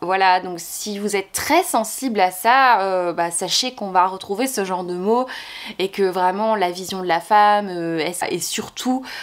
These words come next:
euh, vue par un homme de la haute société qui n'a jamais rencontré des femmes à part une gouvernante qui n'était pas très sympathique avec lui. Du coup, le regard sur, sur, sur, sur vraiment les femmes est vraiment, euh,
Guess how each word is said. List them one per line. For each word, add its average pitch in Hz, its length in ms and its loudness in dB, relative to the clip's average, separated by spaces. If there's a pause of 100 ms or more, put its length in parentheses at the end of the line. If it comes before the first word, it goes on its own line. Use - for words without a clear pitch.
(140)
euh, 185 160 2
vue 190 240 -4
par 185 340 0
un 185 200 -2
homme 220 260 2
de 180 80 -4
la 175 240 4
haute 208 160 -2
société 190 640 -6
qui - 180 -8
n'a 160 240 -6
jamais 170 400 -4
rencontré 165 600 -6
des 160 180 -6
femmes 190 400 2
à 165 80 -2
part 185 400 2
une 185 160 -10
gouvernante 175 640 -2
qui - 100 -8
n'était 170 240 -6
pas 165 140 -4
très - 160 -14
sympathique 170 480 -8
avec 165 260 -4
lui. 196 120 -8
Du 156 120 -12
coup, 220 160 -6
le 180 80 0
regard 170 340 -2
sur, - 120 -14
sur, - 360 -12
sur, 160 200 -16
sur 170 160 -4
vraiment 160 240 -2
les 180 120 0
femmes 202 260 0
est 160 60 -8
vraiment, 175 540 -2
euh, - 20 -4